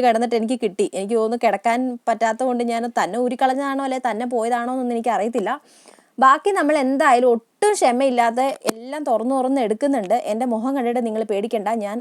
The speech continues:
ഉറക്കത്തിൽ നിന്ന് എഴുന്നേറ്റേ ഉള്ളൂ, even പല്ല് പോലും തേച്ചിട്ടില്ല. So നിങ്ങളതൊന്നും മൈൻഡ് ചെയ്യണ്ട, അതുകൊണ്ട് തന്നെ സംസാരിക്കുന്നുമില്ല. എനിക്ക്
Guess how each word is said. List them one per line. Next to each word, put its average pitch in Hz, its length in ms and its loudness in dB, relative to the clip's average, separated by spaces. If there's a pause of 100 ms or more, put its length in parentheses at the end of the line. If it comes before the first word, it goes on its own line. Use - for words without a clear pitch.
(140)
ഉറക്കത്തിൽ 202 440 -6
നിന്ന് 233 220 -4
എഴുന്നേറ്റേ 196 380 -6
ഉള്ളൂ, 202 120 -6 (120)
even 196 140 -8 (120)
പല്ല് 226 340 -2
പോലും 196 240 -6 (140)
തേച്ചിട്ടില്ല. 160 480 -8 (680)
So 247 80 -2 (100)
നിങ്ങളതൊന്നും 208 560 -4
മൈൻഡ് 214 200 -6
ചെയ്യണ്ട, 233 240 -2
അതുകൊണ്ട് 302 220 -2
തന്നെ 359 220 -4
സംസാരിക്കുന്നുമില്ല. 381 720 0 (1300)
എനിക്ക് 330 320 2